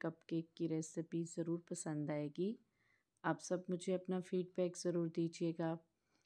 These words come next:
अगर आप मेरे चैनल पे नए हैं तो मेरे चैनल को भी सब्सक्राइब कीजिएगा। इंशाल्लाह आप सबसे दोबारा मुलाकात होगी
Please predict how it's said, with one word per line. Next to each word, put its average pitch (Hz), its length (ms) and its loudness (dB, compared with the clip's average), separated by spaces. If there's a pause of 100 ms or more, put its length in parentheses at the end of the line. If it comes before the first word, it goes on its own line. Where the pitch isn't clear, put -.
(240)
अगर 185 260 4
आप 196 220 4
मेरे 190 220 4
चैनल 185 420 2
पे 180 120 4
नए 165 320 4
हैं 175 220 2
तो 170 140 -2
मेरे 156 260 0
चैनल 156 340 0
को 170 140 -2
भी 180 180 2
सब्सक्राइब 156 680 -4
कीजिएगा। 170 680 0 (1120)
इंशाल्लाह 185 760 4 (440)
आप 160 180 -2
सबसे 170 400 -2
दोबारा 160 400 0
मुलाकात 156 680 -2
होगी 160 320 -2